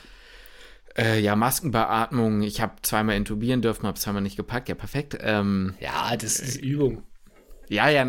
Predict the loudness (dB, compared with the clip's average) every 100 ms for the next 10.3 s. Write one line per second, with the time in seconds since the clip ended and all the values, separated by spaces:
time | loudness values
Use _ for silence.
0 | 2 2 2 4 4 2 2 0 2 2
1 | 2 0 -4 -2 0 0 -2 -2 -4 -4
2 | -10 -4 -2 -2 -2 0 2 4 4 4
3 | 2 0 0 0 0 0 -4 -6 -4 -4
4 | -4 -10 _ -20 _ 0 4 6 6 4
5 | 0 -6 -10 -10 -10 -6 -2 0 2 2
6 | 4 4 2 0 -2 0 0 2 2 0
7 | 0 -2 -2 -2 0 0 -2 -10 _ -4
8 | -2 -2 -8 -12 -6 -2 0 0 2 2
9 | 4 4 4 2 -2 0 0 0 -2 -6
10 | -6 -10